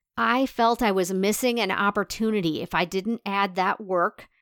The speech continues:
to my scope of services. And, like I said, I felt like I would be letting my client down. These were nothing more than stories I was telling myself,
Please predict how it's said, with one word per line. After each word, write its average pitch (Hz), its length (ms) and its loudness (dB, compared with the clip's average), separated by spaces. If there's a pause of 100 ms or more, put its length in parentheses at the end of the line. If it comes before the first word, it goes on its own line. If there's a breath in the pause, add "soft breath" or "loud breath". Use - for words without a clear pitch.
(180)
to 190 100 -10
my 185 160 2
scope 175 340 -6
of 190 80 -4
services. - 720 -6 (760)
And, 214 480 2 (720)
like 180 180 -4
I 202 40 2
said, 208 320 2
I 185 120 -2
felt 185 220 0
like 196 140 -4
I 185 80 2
would 175 160 -2
be 175 140 0
letting 170 260 0
my 160 120 -2
client 147 360 -4
down. 123 300 -10 (1700)
These 277 400 0
were 226 280 2
nothing 240 340 4
more 196 220 6
than 208 140 4
stories 202 580 2
I 165 80 4
was 160 140 -2
telling 156 320 -6
myself, 151 580 -8